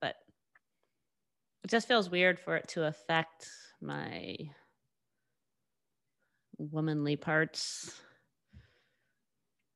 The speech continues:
Like, is it affecting women getting pregnant? I'm not trying to get pregnant, but I'm just saying in general, is it, if it's affecting my eggs or lack of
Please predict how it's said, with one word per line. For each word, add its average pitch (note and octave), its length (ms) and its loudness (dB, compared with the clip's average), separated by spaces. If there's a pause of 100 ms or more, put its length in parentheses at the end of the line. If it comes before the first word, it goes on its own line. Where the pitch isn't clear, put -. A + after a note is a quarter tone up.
(1120)
Like, F3+ 200 0
is E3+ 140 2
it E3 100 2
affecting E3 840 0 (1500)
women E3+ 360 2
getting D#3+ 280 0
pregnant? A3+ 760 -2
I'm E3+ 140 4
not F#3 160 2
trying D#3 200 -2
to D#3+ 60 0
get - 120 -6
pregnant, F2 420 -2
but D#2+ 120 -2
I'm C2+ 100 -4
just - 140 -12
saying - 260 -4
in F3 100 -2
general, E3+ 540 -2
is - 180 -6
it, - 120 -10 (720)
if E3+ 100 -6
it's G3 160 -4
affecting B3 400 8
my A3 140 12
eggs E3+ 540 8 (1160)
or F3 200 8
lack E3+ 340 10
of E3+ 400 8